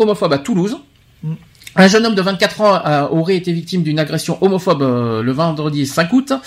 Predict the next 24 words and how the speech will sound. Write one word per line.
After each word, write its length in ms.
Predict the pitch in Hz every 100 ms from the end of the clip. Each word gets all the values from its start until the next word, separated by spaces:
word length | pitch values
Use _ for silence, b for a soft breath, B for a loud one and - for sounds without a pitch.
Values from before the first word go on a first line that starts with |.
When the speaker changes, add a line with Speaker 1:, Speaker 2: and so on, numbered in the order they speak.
| B B B
Speaker 1:
alors 220 | - 180 175
qu'il 120 | 190
sortait 360 | - 220 208
accompagné 500 | - 214 214 190 185
d'une 160 | 180 156
boîte 140 | 165 185
de 80 |
nuit 240 | 180 170 220
située 380 | - 202 185 180
dans 100 | 147
le 60 |
centre-ville 440 | 147 190 180 180 156
de 80 |
Toulouse. 520 | 131 214 180 208 214 -
C'est 160 | 139 147
ce 100 | 139
qu'a 100 | 143
rapporté 460 | 143 147 - 214 208
Côté 240 | 180 185
Toulouse, 340 | 165 170 180
c'est 140 | 151 147
une 120 | 156
association, 540 | 147 143 135 127 107
hein. 100 | 110